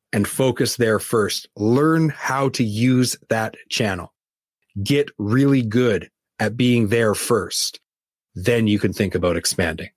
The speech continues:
We're gonna take a quick break. We'll be right back.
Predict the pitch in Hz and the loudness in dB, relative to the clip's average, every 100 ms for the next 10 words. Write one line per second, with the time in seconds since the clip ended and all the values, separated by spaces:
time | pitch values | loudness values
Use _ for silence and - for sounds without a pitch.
0 | _ _ _ _ - 156 175 139 156 131 | _ _ _ _ -2 0 0 0 0 0
1 | 120 - 147 123 120 131 135 123 120 113 | -2 -2 -4 -2 0 0 -2 0 0 2
2 | 104 104 92 85 - - | 0 -2 -4 -10 -12 -20